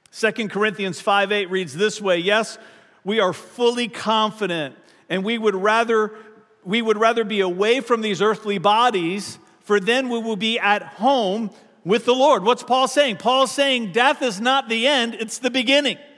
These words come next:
It's the end of this mortal body, but it's the beginning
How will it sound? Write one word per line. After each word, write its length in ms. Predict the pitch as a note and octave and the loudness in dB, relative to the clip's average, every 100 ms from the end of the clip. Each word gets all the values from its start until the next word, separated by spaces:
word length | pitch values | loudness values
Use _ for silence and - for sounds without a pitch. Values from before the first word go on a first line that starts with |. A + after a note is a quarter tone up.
| _ _ _ _ _ _ _ - | _ _ _ _ _ _ _ -2
It's 180 | A3+ - | -2 0
the 220 | B3+ C#4 | 0 2
end 160 | D#4+ | 2
of 160 | C#4+ A#3+ | 0 0
this 180 | C4+ A3 | -4 -2
mortal 380 | C4+ C#4 B3+ F#3+ | 2 4 2 0
body, 720 | B3 E4+ F4+ A3+ F3+ C#4 C#4 - - _ | 2 4 4 2 -2 -4 -4 -10 -20 _
but 100 | A#3+ | 0
it's 220 | C#4 G3+ | 0 -2
the 100 | A#3+ | -4
beginning 1160 | A3+ A#3+ G3 D3+ D4 F#4 F#4 A3 G#3+ D4 E4+ | -2 -4 -4 -4 0 0 0 -2 -2 -2 -2